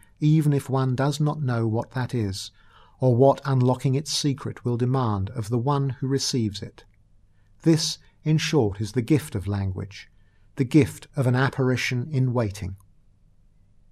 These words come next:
Acknowledging, then, the historical itinerary,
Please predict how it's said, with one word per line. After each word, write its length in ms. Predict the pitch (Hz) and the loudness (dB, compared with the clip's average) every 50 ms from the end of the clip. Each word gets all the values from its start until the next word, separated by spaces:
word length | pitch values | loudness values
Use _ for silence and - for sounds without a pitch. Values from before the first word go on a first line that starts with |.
| _ _ _ _ _ _ _ - - _ - - | _ _ _ _ _ _ _ -20 -20 _ -8 -2
Acknowledging, 680 | 160 151 131 180 202 220 214 202 151 110 120 117 110 | -2 2 4 6 8 8 8 8 6 4 2 0 0
then, 260 | 101 120 113 107 107 113 | 0 0 0 0 0 0
the 100 | 117 117 | -2 0
historical 640 | 101 131 120 - - 139 131 127 120 - - 113 | -2 -2 -2 -2 0 0 0 0 0 -2 -4 -4
itinerary, 720 | 107 107 104 - - 156 143 117 104 98 95 95 95 98 | -4 -4 -4 -2 -2 0 0 0 0 -2 -2 -4 -4 -6